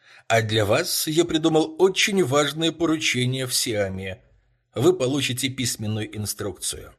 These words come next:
Прошу, сэр, ответить мне в двух словах, принимаете ли вы эти условия или нет". "Простите, ваше высочество", — сказал мистер Ванделер,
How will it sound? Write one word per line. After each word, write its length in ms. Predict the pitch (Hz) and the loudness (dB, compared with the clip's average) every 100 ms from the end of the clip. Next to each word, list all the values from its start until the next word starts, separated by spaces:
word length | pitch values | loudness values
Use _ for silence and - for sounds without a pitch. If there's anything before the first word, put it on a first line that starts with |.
| _ _ _ _ _ _ | _ _ _ _ _ _
Прошу, 340 | 98 101 - 104 | -2 2 2 0
сэр, 340 | - 123 - | 0 0 -2
ответить 520 | 110 113 127 123 117 120 | -6 -6 -6 -4 -4 -4
мне 260 | 113 113 | -2 -4
в 120 | 117 | -4
двух 280 | 110 113 123 | -6 -6 -4
словах, 560 | - 147 120 98 87 - | -4 -4 2 0 0 -4
принимаете 800 | 143 160 170 156 120 98 92 110 | -2 0 0 2 4 2 0 -4
ли 100 | 101 | -4
вы 180 | 98 98 | -4 -4
эти 140 | 95 | -4
условия 600 | 107 107 185 190 165 165 | -4 -4 0 0 2 -2
или 460 | 160 - 139 143 135 | -2 -6 -4 -2 -2
нет". 500 | 120 87 - - - _ _ _ _ _ _ _ _ _ 101 117 | -2 -4 -8 -18 -20 _ _ _ _ _ _ _ _ _ -18 -2
"Простите, 840 | 147 139 - 95 123 143 160 180 | 2 2 0 -4 -4 -4 -4 0
ваше 340 | 175 170 165 | 2 4 2
высочество", — 800 | 165 160 160 156 147 151 151 151 _ _ _ _ | 0 -2 0 -4 -4 -4 -4 -4 _ _ _ _
сказал 400 | - - 110 120 | -8 -4 -2 0
мистер 360 | 117 117 - 110 | -2 -2 -4 -10
Ванделер, 680 | 107 117 113 120 117 120 | -8 -8 -6 -4 -6 -8